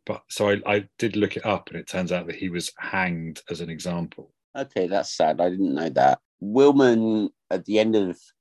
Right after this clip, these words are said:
Speaker 2: episode twelve, gets away on the ship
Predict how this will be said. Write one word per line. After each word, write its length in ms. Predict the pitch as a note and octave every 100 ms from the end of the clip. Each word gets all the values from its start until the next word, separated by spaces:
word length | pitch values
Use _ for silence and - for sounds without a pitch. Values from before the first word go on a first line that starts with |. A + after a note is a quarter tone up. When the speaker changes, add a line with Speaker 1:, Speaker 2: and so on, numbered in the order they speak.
| _ -
Speaker 2:
episode 400 | E2 - F2 -
twelve, 540 | - E2+ D#2+ D#2 C#2+ - _ _ - C2+
gets 300 | G2 - -
away 460 | E2 F2 E2 D#2+ - -
on 160 | D#2+
the 60 | D2+
ship 320 | - E2 -